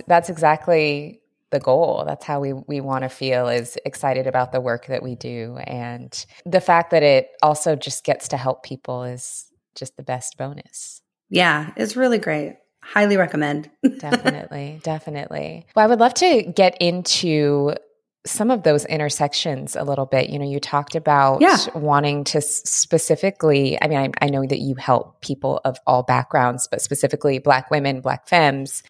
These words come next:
Speaker 1: I would love to talk a little bit more about maybe some of the things that you see when it comes to our experiences with intimacy that are more
Speaker 2: Yeah.
Speaker 1: common in our community.
Speaker 2: Yeah. You know, I think that what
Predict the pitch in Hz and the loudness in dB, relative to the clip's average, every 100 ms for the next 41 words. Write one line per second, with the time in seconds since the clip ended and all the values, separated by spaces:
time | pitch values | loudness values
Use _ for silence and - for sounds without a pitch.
0 | _ - 202 208 233 370 - 196 190 254 | _ -4 -2 2 2 2 2 2 4 4
1 | 180 165 147 156 156 156 151 139 143 180 | 4 4 2 2 2 4 2 2 6 8
2 | 165 - 147 156 151 175 180 165 - 147 | 6 4 0 0 -2 -2 0 0 0 0
3 | 151 - - 139 - - 151 139 131 - | 0 0 0 -2 -4 -2 0 0 -2 -2
4 | 139 - - 139 135 - - 139 139 135 | -4 -2 2 2 2 0 -6 -4 -2 -2
5 | 135 143 135 - 135 131 - 135 139 - | -2 -2 -2 0 0 0 -4 -6 -4 -4
6 | 143 127 - 131 123 120 123 135 127 123 | -2 -2 -2 -2 0 2 2 4 4 2
7 | - 135 127 190 131 135 131 127 - 131 | 0 0 2 2 2 2 2 -2 -4 -4
8 | 127 - 135 131 127 - - 151 - _ | -6 -8 -10 -8 -8 -8 -10 -14 -18 _
9 | _ _ 226 233 220 202 185 - 240 233 | _ _ 0 2 4 4 2 2 4 6
10 | 233 233 233 254 262 254 294 254 - 202 | 6 6 4 4 2 4 6 6 4 -2
11 | 190 190 180 - | 2 6 6 2